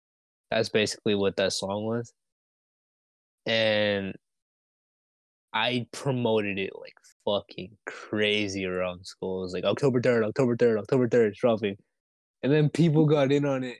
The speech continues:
and then, like, the day of, I was listening to it, and I'm like, "Yeah, this is, this will do fine." And then I po-, <laughs> I posted it. Oh my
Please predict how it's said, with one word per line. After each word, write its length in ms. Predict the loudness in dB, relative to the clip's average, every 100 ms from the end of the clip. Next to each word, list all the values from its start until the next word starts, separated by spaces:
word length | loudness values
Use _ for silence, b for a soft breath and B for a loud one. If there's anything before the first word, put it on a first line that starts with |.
| -16
and 120 | -10
then, 200 | -8 -8
like, 220 | -12 -18 -20 _ _ _
the 100 | -2
day 380 | 0 2 4 4
of, 300 | 4 2 4
I 60 |
was 180 | 2 0
listening 400 | -4 -4 -6 -6 -2
to 120 | 0
it, 160 | 0 0
and 100 | -4
I'm 140 | -10
like, 220 | -8 -10 -12 _ _ _ _ _ _
"Yeah, 240 | 0 0 0
this 140 | -2
is, 80 | 0
this 160 | 0
will 80 | 0
do 140 | -2 -8
fine." 300 | -6 -6 -8 _ _ _ _ _ _ _
And 120 | -4
then 80 | 0
I 100 | 0
po-, 340 | -2 -8 -12 -16 _
<laughs> 180 | _ _
I 160 | -2 -2 _
posted 500 | 0 2 2 0 0
it. 140 | 0 -4 B B B B B _ _ 2
Oh 260 | 4 4
my 320 | 2 0 0